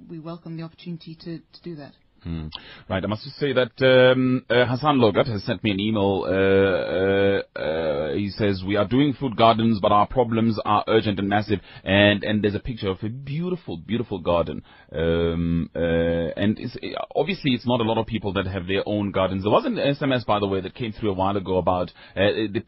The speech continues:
Speaker 2: the, the example of KwaZulu-Natal and, uh, the program. Um, according to an S M S led by, uh, Doctor Zweli Mkhize, who is the premier there, uh, of, uh, people, uh, I'm just looking for it because it was talking about people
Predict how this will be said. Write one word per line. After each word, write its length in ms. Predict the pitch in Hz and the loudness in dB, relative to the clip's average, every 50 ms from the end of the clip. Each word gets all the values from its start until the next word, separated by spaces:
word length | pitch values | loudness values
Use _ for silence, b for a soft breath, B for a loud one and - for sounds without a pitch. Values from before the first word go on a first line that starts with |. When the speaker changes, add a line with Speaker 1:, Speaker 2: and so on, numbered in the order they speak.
| - | -10
Speaker 2:
the, 320 | - 113 107 110 107 104 101 | -10 -4 0 0 0 0 0
the 120 | 98 110 107 | 0 0 0
example 360 | 110 107 101 127 131 139 127 | 0 0 0 -2 -2 -2 -4
of 80 | 110 | -6
KwaZulu-Natal 880 | 98 - 120 120 110 110 101 98 95 98 95 - 107 107 101 101 98 - - | -4 -2 -2 -2 -2 -2 -2 -2 -2 -2 -2 -2 0 2 4 4 2 0 -2
and, 440 | - 98 98 101 101 98 90 80 - | -2 -2 0 0 0 -2 -4 -4 0
uh, 140 | 95 95 95 87 | 0 0 0 0
the 80 | 85 90 82 | -2 -6 -4
program. 520 | - - 127 120 113 - - 57 55 62 b b b b b - | -2 0 0 0 0 -2 -6 -8 -8 -10 b b b b b -6
Um, 400 | - 90 92 95 98 98 98 - - | -2 0 2 2 2 2 0 0 -4
according 320 | - - 123 117 113 110 | -6 -4 -4 -4 -4 -4
to 120 | - 110 104 | -4 -4 -4
an 80 | 95 | -4
S 120 | 95 101 - | -4 -4 -4
M 120 | 101 98 | -4 -4
S 100 | 95 95 - | -4 -4 -2
led 260 | 101 101 104 101 90 - | 0 2 2 2 0 -2
by, 240 | 92 90 85 78 76 b b b b b - | -2 -2 -2 -2 -6 b b b b b -8
uh, 380 | - 69 80 71 69 67 67 - | -6 -4 -2 -2 -2 -4 -4 -4
Doctor 280 | - 98 95 - - 101 | -6 -6 -6 -4 -6 -6
Zweli 340 | 87 82 95 95 104 107 104 | -4 -2 -2 -2 -2 -2 -2
Mkhize, 480 | - 113 113 117 101 76 71 64 - | 0 0 0 0 0 -2 -6 -8 -8
who 300 | 78 85 87 87 85 - | -8 -6 -4 -4 -4 -2
is 400 | - 87 92 90 87 87 82 82 - | -2 -2 0 0 0 -2 -4 -6 -10
the 60 | - | -10
premier 400 | - - - 127 123 123 110 90 | -10 -4 0 2 2 2 2 0
there, 320 | 71 65 58 52 50 50 50 b b b b b b | -4 -6 -8 -8 -8 -10 -10 b b b b b b
uh, 340 | - 80 85 87 87 87 90 90 - - | -6 -2 0 0 2 2 0 -2 -2 -2
of, 360 | - 92 95 95 95 92 87 - - - - | -2 -2 0 0 0 -2 -4 -8 -10 -4 0
uh, 640 | 95 92 90 90 90 90 90 90 90 90 90 90 87 - _ | 2 4 4 4 4 4 4 2 2 2 0 -2 -4 -8 _
people, 880 | - - 107 104 - - 107 101 98 98 98 98 95 95 95 95 92 - | -10 -6 -6 -6 -6 -4 -4 -2 0 0 0 0 0 -2 -2 -2 -4 -4
uh, 300 | - 80 85 90 90 87 | -4 -4 -4 -2 -2 -2
I'm 100 | 85 104 | -2 -4
just 200 | 98 104 104 - | -6 -8 -10 -10
looking 240 | 101 98 107 101 92 | -10 -8 -8 -8 -8
for 200 | - - 82 73 | -6 -6 -6 -6
it 120 | 64 60 - | -6 -8 -8
because 240 | 90 80 92 90 | -8 -8 -6 -6
it 40 | 95 | -6
was 160 | 87 87 82 | -6 -6 -6
talking 300 | - 127 147 - - 101 | -6 -6 -8 -4 -2 -2
about 320 | 90 85 87 85 82 78 - - | 0 0 0 0 -2 -2 -6 -8
people 400 | - 101 87 - 95 85 80 B | -8 -8 -6 -4 -4 -4 -6 B